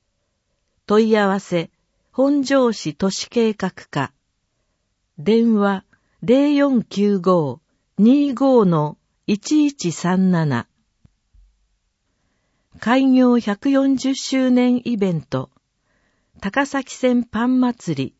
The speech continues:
ご当地パンフェスタ。全国各地からメディアで話題のパンや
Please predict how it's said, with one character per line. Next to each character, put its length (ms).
ご 160
当 280
地 180
パ 160
ン 140
フ 100
ェ 60
ス 200
タ。 200
全 300
国 160
各 400
地 180
か 140
ら 240
メ 160
デ 140
ィ 60
ア 80
で 140
話 140
題 260
の 160
パ 200
ン 120
や 260